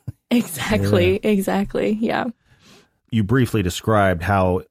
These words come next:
Speaker 2: different it is from digital versus ink and paper. And it seems like a lot of authors prefer that. Like, Cormac McCarthy used an old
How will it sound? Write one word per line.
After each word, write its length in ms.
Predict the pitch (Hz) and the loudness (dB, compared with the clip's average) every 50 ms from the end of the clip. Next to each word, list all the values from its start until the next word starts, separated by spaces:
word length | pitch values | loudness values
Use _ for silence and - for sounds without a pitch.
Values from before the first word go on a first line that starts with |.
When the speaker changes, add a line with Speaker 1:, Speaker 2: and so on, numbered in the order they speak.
| - 104 | -6 0
Speaker 2:
different 380 | 101 139 127 - 127 120 107 | 0 0 2 2 2 2 2
it 100 | 104 95 | 4 4
is 260 | 101 104 101 95 - | 2 2 2 0 -2
from 440 | - - - 104 95 90 87 85 85 | -4 -2 0 0 2 2 2 0 0
digital 500 | 80 - 110 95 92 104 98 95 92 90 | 0 0 0 0 2 0 0 2 0 0
versus 420 | 82 98 95 92 - - 82 - - | 0 0 -2 -2 -2 -6 -8 -8 -4
ink 180 | - 110 104 90 | -2 -2 0 0
and 160 | 95 87 85 | -2 -2 -2
paper. 580 | - - 107 107 104 - 87 82 80 80 85 90 - - - - - _ _ | -2 0 0 0 0 -2 -4 -4 -4 -4 -6 -10 -12 -16 -20 -20 -20 _ _
And 100 | - 104 | -2 0
it 60 | 104 98 | 0 0
seems 220 | - - 254 240 | 0 0 0 2
like 140 | 233 165 104 | 2 2 2
a 60 | 95 | 0
lot 300 | 87 85 92 113 151 160 | 0 2 2 2 2 2
of 80 | 104 90 | 2 2
authors 340 | 87 82 80 - 87 82 | 0 0 0 -2 -4 -8
prefer 360 | - - 87 - - 98 90 82 | -6 -8 -8 -4 -2 -2 0 0
that. 240 | 85 82 82 80 | 0 -2 -2 -2
Like, 320 | 90 85 85 85 82 - - - _ - | 0 0 0 -2 -4 -8 -16 -20 _ -12
Cormac 460 | - - 120 117 113 113 107 95 - | -2 0 2 4 4 4 2 2 0
McCarthy 540 | 98 87 - - 110 110 107 - - 110 107 | -4 -4 0 0 2 2 2 2 0 0 2
used 380 | 104 101 104 104 98 92 - | 2 2 2 2 0 0 0
an 100 | 98 98 | 0 0
old 340 | 98 98 98 98 98 90 | 2 2 2 0 -2 -4